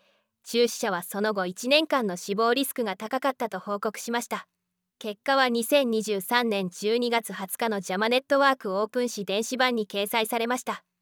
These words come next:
二千十三年一月一日から二千十七年十二月三十一日にベンゾジアゼピンを処方されていた患者の中から、安定用量を長期間処方されていた成人患者を選び出し、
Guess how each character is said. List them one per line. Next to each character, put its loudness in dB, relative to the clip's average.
二 -2
千 4
十 0
三 2
年 0
一 -6
月 0
一 0
日 0
か -4
ら -2
二 -2
千 2
十 -2
七 -8
年 0
十 -2
二 0
月 0
三 0
十 -4
一 -6
日 -2
に -2
ベ 2
ン 0
ゾ 6
ジ 2
ア 8
ゼ 4
ピ -2
ン -2
を -4
処 -8
方 0
さ -2
れ 0
て 2
い 0
た -4
患 -2
者 0
の 0
中 -2
か -4
ら、 -4
安 4
定 2
用 2
量 0
を -6
長 0
期 -18
間 0
処 -4
方 0
さ -4
れ -2
て 0
い 0
た -8
成 0
人 -2
患 2
者 -2
を -4
選 -4
び -2
出 0
し、 -10